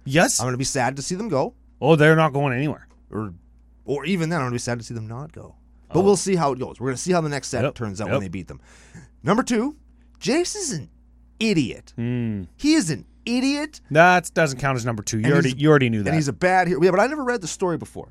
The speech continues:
Speaker 2: I
Speaker 1: Oh,
Speaker 2: never sat down and
Speaker 1: <laughs> you
Speaker 2: read
Speaker 1: just
Speaker 2: story stuff
Speaker 1: assumed he was an
Speaker 2: before.
Speaker 1: idiot?
Speaker 2: I just assumed he was an idiot because, like, he keeps
Speaker 1: <laughs>
Speaker 2: getting his,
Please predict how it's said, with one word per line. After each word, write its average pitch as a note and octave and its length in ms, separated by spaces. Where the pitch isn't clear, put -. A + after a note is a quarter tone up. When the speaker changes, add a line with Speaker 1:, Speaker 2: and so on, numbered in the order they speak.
Speaker 2:
I - 60
Speaker 1:
Oh, - 40
Speaker 2:
never C#3 120
sat E3+ 320
down E3+ 180
and - 20
Speaker 1:
<laughs> B2+ 80
you C3+ 60
Speaker 2:
read C#3 100
Speaker 1:
just D3+ 120
Speaker 2:
story C3+ 240
stuff E3 260
Speaker 1:
assumed E3 80
he E3 100
was D#3 160
an D#3 80
Speaker 2:
before. D#3 40
Speaker 1:
idiot? F#3 260
Speaker 2:
I - 80
just G3 160
assumed G3 460
he E3 60
was C#3+ 160
an C3 100
idiot G#2+ 380
because, A2+ 340
like, A#2 140
he C3+ 80
keeps C#3 320
Speaker 1:
<laughs> - 20
Speaker 2:
getting C#3 260
his, A2 120